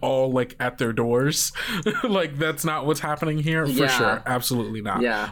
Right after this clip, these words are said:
Speaker 1: But this was, this is less to be like, there were people around, and more so that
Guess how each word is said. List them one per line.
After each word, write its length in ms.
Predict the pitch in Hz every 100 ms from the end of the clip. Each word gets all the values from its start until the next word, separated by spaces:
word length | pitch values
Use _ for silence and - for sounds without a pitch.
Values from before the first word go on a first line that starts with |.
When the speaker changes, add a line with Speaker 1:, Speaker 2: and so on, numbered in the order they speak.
| -
Speaker 1:
But 320 | 143 120 - - -
this 300 | 139 196 208
was, 220 | 220 151 156
this 300 | 131 160 180
is 140 | 156 131
less 220 | 135 131
to 80 | 143
be 120 | 123
like, 180 | 123 107
there 120 | 113
were 60 | 107
people 260 | 123 120 143
around, 400 | 143 143 143 -
and 140 | 123
more 240 | 123 120 120
so 340 | - 123 113
that 280 | 110 110